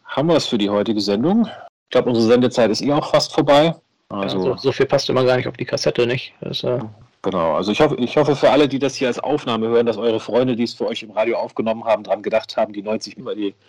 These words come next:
Speaker 1: sechzig Minuten Kassette könnte ein bisschen knapp werden. Aber genau, also wenn ihr uns auf Kassette hört, ich hoffe, ihr habt das Ende noch mit drauf. <laughs> Weil jetzt kommt was ganz, ganz, ganz Wichtiges. Wir sind nämlich fertig.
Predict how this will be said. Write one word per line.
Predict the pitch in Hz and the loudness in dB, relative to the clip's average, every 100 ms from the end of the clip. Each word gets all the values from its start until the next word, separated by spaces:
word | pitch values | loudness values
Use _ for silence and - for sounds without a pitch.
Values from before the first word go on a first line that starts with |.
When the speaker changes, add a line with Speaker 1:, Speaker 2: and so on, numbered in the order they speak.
| - - | -20 -4
Speaker 1:
sechzig | - 147 - 131 | 0 0 0 -2
Minuten | 127 135 123 | 0 0 -2
Kassette | 113 - 117 110 | -4 -2 0 2
könnte | 131 135 | 2 0
ein | 113 | -2
bisschen | 101 | -4
knapp | - 98 - | -4 -8 -4
werden. | 82 113 - - _ - - _ - | -6 -6 -10 -20 _ -16 -16 _ -14
Aber | 90 87 85 82 80 - _ _ - | -8 -4 -2 -4 -6 -12 _ _ -4
genau, | 87 | 0
also | 78 107 | 2 4
wenn | 143 | 4
ihr | 147 | 4
uns | 117 | 4
auf | - | 0
Kassette | - 123 135 123 | 0 0 2 2
hört, | 123 117 113 | 4 4 2
ich | - | -2
hoffe, | 123 | 2
ihr | 117 | 2
habt | 104 | 2
das | 101 | -2
Ende | 104 107 98 | -4 -4 -4
noch | 90 | -6
mit | 92 | -4
drauf. | 87 101 - - - - 143 - - | 0 0 0 -4 -4 -2 -2 -2 -2
<laughs> | 117 113 - - 190 185 180 | -2 -4 -6 -12 -10 -8 0
Weil | - | 4
jetzt | 151 - | 4 4
kommt | 160 | 0
was | 143 123 | 0 2
ganz, | 160 165 | 0 2
ganz, | 123 123 | 0 2
ganz | 107 - | -2 0
Wichtiges. | 120 - 101 143 - _ _ - | -4 -2 -2 -2 -4 _ _ -6
Wir | 107 | -4
sind | 98 | -4
nämlich | 104 101 | -4 -2
fertig. | - - - | -2 -4 -6